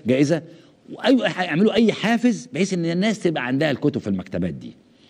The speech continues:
وتكتبوا: "تم توزيع اتنين، تلاتة مليون نسخة من الكتاب". إيه رأيكم في الفكرة دي؟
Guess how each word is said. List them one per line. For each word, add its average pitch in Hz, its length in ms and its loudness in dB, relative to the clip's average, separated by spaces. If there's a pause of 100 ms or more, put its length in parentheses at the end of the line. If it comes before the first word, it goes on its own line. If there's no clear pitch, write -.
(280)
وتكتبوا: 190 520 4
"تم 170 280 0
توزيع 139 480 2 (340)
اتنين، 127 320 2
تلاتة 127 220 -2
مليون 113 240 2
نسخة 101 220 -6
من 85 60 -6
الكتاب". 69 360 -16 (920)
إيه 113 80 4
رأيكم 101 260 2
في - 60 -16
الفكرة - 400 -6
دي؟ 73 340 -6